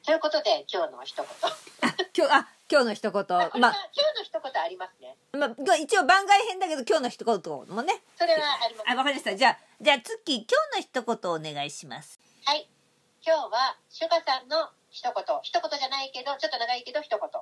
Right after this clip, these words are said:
Speaker 2: はい。
Speaker 1: 昨日、十一月二十二日のVライブにて。
Speaker 2: はい。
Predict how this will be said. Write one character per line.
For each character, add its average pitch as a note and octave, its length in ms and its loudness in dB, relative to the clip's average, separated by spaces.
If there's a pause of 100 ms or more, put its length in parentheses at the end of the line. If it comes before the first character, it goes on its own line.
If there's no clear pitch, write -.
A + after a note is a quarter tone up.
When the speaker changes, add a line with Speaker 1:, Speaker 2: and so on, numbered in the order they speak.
(120)
Speaker 2:
は B3 120 6
い。 - 160 -2 (1000)
Speaker 1:
昨 C4 180 -6
日、 D4+ 240 -8 (720)
十 G#3+ 140 -2
一 A3 200 -4
月 G#3+ 240 0
二 D4+ 200 -4
十 D#4+ 100 -6
二 F#3 640 -6
日 - 300 -12
の C4+ 320 4 (440)
V G#3+ 280 2
ラ F#3+ 160 2
イ F#3+ 140 -6
ブ G#4 120 -8
に G4 160 -6
て。 - 220 -6 (500)
Speaker 2:
は - 80 -12
い。 F3 140 -10